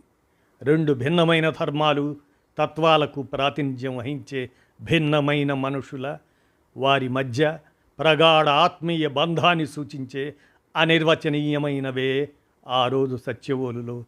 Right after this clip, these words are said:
సుధాకర్ భౌతిక కాయం సాక్షిగా కారిన కన్నీళ్ళు. అవి నిజానికి తపన,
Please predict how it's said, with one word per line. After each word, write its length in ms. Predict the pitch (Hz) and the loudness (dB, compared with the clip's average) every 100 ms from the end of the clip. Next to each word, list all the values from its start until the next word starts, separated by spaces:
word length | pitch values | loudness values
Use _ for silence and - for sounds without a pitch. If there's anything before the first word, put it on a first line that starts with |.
| _ _ _ _ | _ _ _ _
సుధాకర్ 640 | - 151 151 147 147 127 | -4 4 4 4 0 -4
భౌతిక 440 | 117 147 - 139 | -4 -6 -6 -12
కాయం 440 | 123 135 127 123 117 | -8 -6 -6 -8 -10
సాక్షిగా 720 | - 151 - 139 139 123 - _ _ _ _ | -2 -2 -2 -6 -4 -4 -6 _ _ _ _
కారిన 560 | 143 135 127 123 123 120 | -2 2 2 0 -4 -6
కన్నీళ్ళు. 880 | - 147 120 123 127 131 117 120 - _ _ _ _ _ _ - | -6 -6 -4 -4 -4 -4 -6 -12 -14 _ _ _ _ _ _ -2
అవి 400 | 139 135 139 139 _ _ - | 0 0 -2 -6 _ _ -8
నిజానికి 880 | 131 151 147 165 160 156 - 147 160 _ _ _ _ - | -2 0 4 4 4 2 -2 -6 -6 _ _ _ _ -2
తపన, 600 | 151 156 143 139 139 | 0 0 0 0 -4